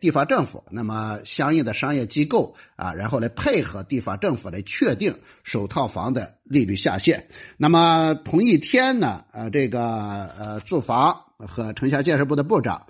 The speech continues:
那么聂红就谈到这个住房政策的变化问题，怎么样因城施策啊，怎么样来扭转啊市场的信心。他讲说，对于购买第一套住房的要大力支持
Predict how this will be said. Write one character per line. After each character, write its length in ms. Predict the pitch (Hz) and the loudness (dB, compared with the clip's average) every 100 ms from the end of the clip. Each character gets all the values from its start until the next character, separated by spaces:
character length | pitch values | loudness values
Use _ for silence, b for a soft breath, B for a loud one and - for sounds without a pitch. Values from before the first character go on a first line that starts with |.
| b b - | b b -8
那 100 | 110 | -2
么 300 | 117 113 117 | -2 0 2
聂 240 | 160 127 | 4 4
红 560 | 101 104 127 185 - - | 2 0 4 4 2 -4
就 540 | 123 117 110 107 104 | 0 2 2 0 -2
谈 480 | 101 - 92 107 156 | -6 -10 -4 2 4
到 300 | 247 175 - - | 4 -2 -4 -8
这 120 | 104 | -6
个 100 | 95 | -4
住 140 | 147 | -4
房 200 | 113 113 | -4 -2
政 200 | 226 165 | 2 2
策 160 | 107 110 | 0 -4
的 240 | 98 95 | -4 -8
变 240 | - 180 120 | -2 0 4
化 140 | 160 | 4
问 180 | 143 127 | 4 2
题， 280 | - 95 _ | -2 -10 _
怎 140 | - 101 | -8 0
么 100 | 131 | 4
样 480 | 180 165 151 143 | 6 6 6 6
因 140 | 147 160 | 4 4
城 120 | 143 | 2
施 140 | 143 | 0
策 280 | 160 202 127 b | 0 0 -2 b
啊， 160 | - 101 | -12 -8
怎 120 | 117 | -4
么 60 | 127 | 0
样 240 | 185 160 | 0 2
来 300 | 127 139 156 | 0 0 0
扭 320 | 151 117 170 | 0 2 2
转 240 | 233 110 - | 2 0 -2
啊 140 | 98 | -8
市 240 | 92 - 175 | -6 -4 -2
场 140 | 123 | -2
的 100 | 107 | -4
信 240 | 110 214 123 | 0 2 4
心。 260 | 196 214 B B | 4 2 B B
他 380 | - 123 135 139 | -2 0 2 0
讲 360 | - 101 92 | -2 -4 -4
说， 340 | - 135 135 - | -2 0 0 2
对 120 | 160 | 2
于 80 | 131 | 4
购 220 | 127 208 | 4 6
买 160 | 165 160 | 6 6
第 260 | 156 247 | 4 2
一 80 | 254 | 2
套 240 | 277 381 147 | 2 2 2
住 240 | - 143 | 2 0
房 280 | 98 92 123 | 0 -2 -2
的 180 | 107 - | -2 -6
要 200 | 107 101 | -6 -6
大 300 | - 220 127 | -6 -6 -2
力 120 | 107 | -4
支 180 | 95 101 | -4 -8
持 240 | - - | -8 -12